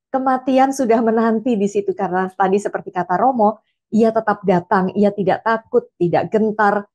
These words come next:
eh, atas segala macam pertentangan yang muncul pada, eh, atas kehadirannya. Karena ia sudah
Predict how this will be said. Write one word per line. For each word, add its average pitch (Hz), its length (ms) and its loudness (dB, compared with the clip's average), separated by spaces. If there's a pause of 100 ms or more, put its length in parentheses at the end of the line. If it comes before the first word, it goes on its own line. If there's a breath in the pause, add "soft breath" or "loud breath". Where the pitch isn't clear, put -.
(280)
eh, 185 460 0 (100)
atas 208 320 -6
segala 190 240 2
macam 214 440 0
pertentangan 208 600 -2
yang 190 200 0
muncul 208 520 2
pada, 180 360 -2 (800)
eh, 180 280 0
atas 202 320 -2
kehadirannya. 202 640 2 (160)
Karena 226 320 -4 (320 loud breath)
ia 175 160 2
sudah 175 240 0